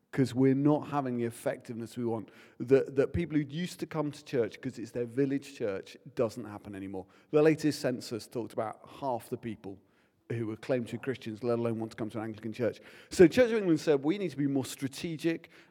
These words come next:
and we need to give serious money to some places where we feel it's gonna have a real effect." Uh, it's controversial because all churches are going, "Well, if we had more money, we'd do a better job." Um, so there are two ways they've done it. One is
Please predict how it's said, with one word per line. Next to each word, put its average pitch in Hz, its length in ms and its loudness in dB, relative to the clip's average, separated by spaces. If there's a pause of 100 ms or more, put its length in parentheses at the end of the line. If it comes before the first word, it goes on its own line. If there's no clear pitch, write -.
(140)
and 135 240 2
we 143 80 6
need 143 180 4
to 147 100 -4
give 139 240 0
serious 185 800 2
money 113 440 -4 (320)
to 139 160 -4
some 175 400 -6
places 127 460 -2
where 123 120 4
we 120 120 -2
feel 120 300 0
it's 107 100 -6
gonna 117 160 -4
have 117 80 -6
a - 20 -4
real 98 180 -4
effect." - 420 -14 (640)
Uh, 131 160 2
it's 151 140 -2
controversial 170 640 6 (640)
because 139 500 4 (160)
all 165 240 8
churches 160 320 6
are - 60 -14
going, 151 140 6
"Well, 143 100 2
if 127 100 -4
we 185 100 0
had 165 160 2
more 156 160 0
money, 156 220 0
we'd 151 140 4
do 147 100 0
a 143 40 2
better 135 180 0
job." 143 280 -2 (480)
Um, 131 440 4
so 165 180 2
there 156 100 8
are 156 60 6
two 214 300 0
ways 170 240 4
they've 151 100 -2
done 139 140 4
it. 113 120 -2
One 180 280 4
is 127 300 0